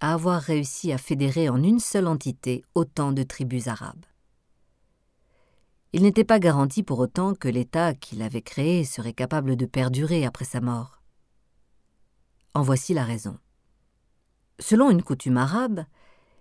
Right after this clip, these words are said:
les chefs de clan qui avaient prêté allégeance au prophète Mohammed pouvaient être déliés de leurs promesses à la mort de celui-ci. Le fait pour un clan de se retirer du nouvel État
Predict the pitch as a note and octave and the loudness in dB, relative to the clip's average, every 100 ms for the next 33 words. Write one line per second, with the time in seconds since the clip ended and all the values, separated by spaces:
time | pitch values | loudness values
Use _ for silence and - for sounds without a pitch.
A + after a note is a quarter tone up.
0 | - E3+ - B3+ E3+ C#3 - G#3 C4+ C#4 | -2 0 2 0 0 -2 0 0 0 -2
1 | - B2 A#2+ - C3 C#3+ C3 B2 B2+ D#3 | -4 -2 -2 -4 -4 0 0 2 0 0
2 | D#3+ - - - - B2+ C3+ A#2+ E3+ A3 | -2 -4 -10 -12 -8 -4 -2 -2 0 2
3 | B3 F3 C#3 _ _ _ - - C#3 C#3 | 0 -2 -8 _ _ _ -18 -6 -2 2
4 | F3+ G3+ D3 B2+ C#3 C#3+ G3 D#3 A#2 - | 2 0 -2 2 2 4 2 2 -2 -6
5 | - D3 F#3 A#3 - - C3 B2+ D3 F#3+ | -4 0 0 -2 -6 -6 -2 0 2 2
6 | D3+ C3 B2 C3 C3 - - - - - | 0 -4 -2 -4 -4 -14 -16 -20 -20 -20
7 | - - - _ _ _ _ _ _ _ | -20 -20 -20 _ _ _ _ _ _ _
8 | - D#3 - C4 - G#3+ F3 E3 - A3 | -2 0 4 2 2 0 2 0 2 4
9 | D#3+ C3 - B2+ D#3+ - F#3 F3+ F3 A2+ | 4 0 -4 2 2 2 0 2 2 2
10 | A#2+ B2+ B2+ C3 C3 C3+ G#3+ A#3 | 0 0 2 0 0 -2 -2 -2